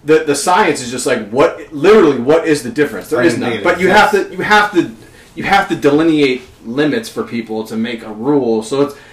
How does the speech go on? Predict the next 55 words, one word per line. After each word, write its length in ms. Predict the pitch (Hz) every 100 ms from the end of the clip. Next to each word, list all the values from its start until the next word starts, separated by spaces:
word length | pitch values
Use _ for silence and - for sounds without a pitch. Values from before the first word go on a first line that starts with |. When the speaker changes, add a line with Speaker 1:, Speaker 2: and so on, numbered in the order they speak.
| -
Speaker 1:
it's 140 | 160 165
a, 180 | 170 - - - _ _ _ _ -
we 200 | 143 226
see 160 | 226 240
it 100 | 190
as 160 | 147
dumb, 380 | 165 170 190 180
but, 140 | 165
like, 280 | 147 139 - - - _ 160
as 220 | 156 151
a 80 | 147
lawmaker, 640 | 143 160 156 143 135 127
if 100 | 123
you 140 | 175 202
were 160 | 185
in 80 | 143
the 120 | 127
lawmaker 560 | 127 139 143 147 143 123
situation, 680 | 143 123 117 139 139 110 101
like, 200 | 101 - 139
what 100 | 147
are 60 |
you 60 | 135
gonna 120 | 113
do? 360 | 98 127 - -
You 100 | 113
know 40 |
what 60 | 110
I 20 |
mean? 160 | 117 113
You 60 |
have 260 | 107 151 147
to 60 | 143
say 200 | 156 120
something. 600 | - 135 143 - - - _ -
Speaker 2:
It, 260 | 147 - - -
I, 100 | - -
Speaker 1:
I, 200 | - -
Speaker 2:
it, 80 | - _ _ - -
it's 40 | 202
Speaker 1:
it's 140 | -
a 20 |
Speaker 2:
just 120 | 180 143
Speaker 1:
shit 100 | 143
Speaker 2:
hard 160 | 165 135
to, 0 |
Speaker 1:
situation. 520 | 196 240 - - -
Speaker 2:
it's 120 | 156
just 180 | 208 -
hard, 400 | 139 143 123 113
like, 300 | 117 113 110 - _
without 540 | 120 131 156 151 - - _ _ _ _ _ - 104
getting 220 | 117 117
on 180 | 110 107
a 220 | 104